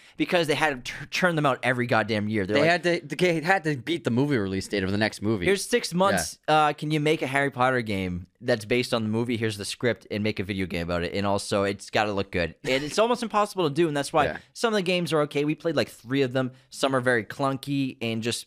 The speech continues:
Speaker 1: not animated super well. They did the best they could. Nothing against the developers and the, and the game,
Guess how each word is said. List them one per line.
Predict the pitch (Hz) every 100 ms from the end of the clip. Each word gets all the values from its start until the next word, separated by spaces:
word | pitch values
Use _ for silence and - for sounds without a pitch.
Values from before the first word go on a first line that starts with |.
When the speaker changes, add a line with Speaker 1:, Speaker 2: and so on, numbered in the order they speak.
| _ -
Speaker 1:
not | 156 143 -
animated | 127 135 127 120
super | - 131 117
well. | 120 131
They | 139
did | 151 139
the |
best | 110 151 151 -
they | 135
could. | - 123
Nothing | 127 127
against | 120 120 -
the |
developers | 107 123 123 - 117
and | 104
the, | 104 - - -
and | 113
the |
game, | 107 127 120